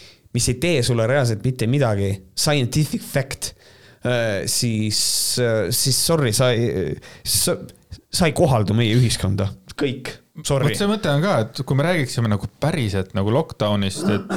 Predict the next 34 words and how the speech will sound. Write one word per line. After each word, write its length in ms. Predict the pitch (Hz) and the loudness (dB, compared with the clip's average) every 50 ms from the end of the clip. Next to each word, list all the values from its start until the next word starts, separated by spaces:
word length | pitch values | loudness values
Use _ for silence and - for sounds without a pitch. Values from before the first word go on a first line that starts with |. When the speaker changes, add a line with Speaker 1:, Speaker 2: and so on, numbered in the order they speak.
| - - | 0 0
Speaker 2:
äh, 320 | 107 101 101 101 101 101 | 2 2 2 2 2 2
meil 160 | 101 104 113 120 | 0 0 0 0
on 80 | 113 110 | 0 0
komandanditund 840 | - 143 147 131 113 101 98 104 104 107 160 175 175 170 170 170 165 | 0 2 2 2 2 2 0 0 -2 0 0 0 2 2 2 0 0
siin, 220 | - - 165 160 156 | -2 -2 0 0 0
siis 200 | 147 139 123 - | 0 0 -2 -2
me 140 | - 117 107 110 | 0 0 0 0
ei 60 | 110 | 0
tohi 240 | 110 110 117 110 104 | 0 0 0 0 0
kõndida, 580 | - 117 110 110 104 104 104 107 104 101 95 95 - - - - - - | 0 0 0 0 0 0 0 0 0 0 0 -2 -6 -12 -20 -8 -4 -2
nagu 100 | 113 110 | 0 0
mõnes, 340 | 113 - 120 117 - - - | 2 2 0 0 -2 -4 -2
mõnes 240 | - 120 117 117 113 | 0 2 2 2 2
riigis 300 | 123 127 123 120 117 - | 2 2 0 0 0 0
on, 140 | 123 117 117 120 - - - _ - | 0 -2 -2 -4 -6 -10 -12 _ -8
ütleme, 240 | - - 110 107 104 | -6 -2 0 0 2
mõne 200 | 110 113 107 107 | 2 2 0 0
kilomeetri 560 | - 123 127 113 107 104 101 101 - - 107 | 0 0 2 2 2 2 0 -2 -2 -2 -2
või 80 | 107 104 110 | 0 0 2
mõnesaja 320 | 110 110 101 - 101 95 104 | 0 0 -2 0 0 0 0
meetri 300 | 127 135 131 - 127 113 | 0 -2 -2 -4 -4 -2
kauguselt 480 | 113 120 117 110 107 107 107 107 101 - | 0 2 2 2 0 0 -2 -2 -4 -2
kaugemale, 540 | - 120 113 110 107 107 101 101 101 104 104 | 0 2 2 4 4 4 4 4 4 2 2
Speaker 1:
Jah, 80 | 104 | 2
Speaker 2:
on 100 | 104 104 | 2 2
ju. 80 | 101 - | 2 2
Speaker 1:
jah, 100 | 113 113 110 - - | 2 0 -4 -6 -6
jah. 120 | 110 110 110 | -4 -2 0
Speaker 2:
Või 80 | 120 | 0
see, 160 | - - 139 123 | 0 0 0 0
kui 120 | 123 117 104 | 0 0 2
meil 180 | 104 101 98 | 2 0 0
on, 220 | 101 101 98 98 98 | 0 2 2 2 2
äh, 460 | 98 95 95 95 95 95 95 95 95 | 2 0 0 0 0 0 0 0 0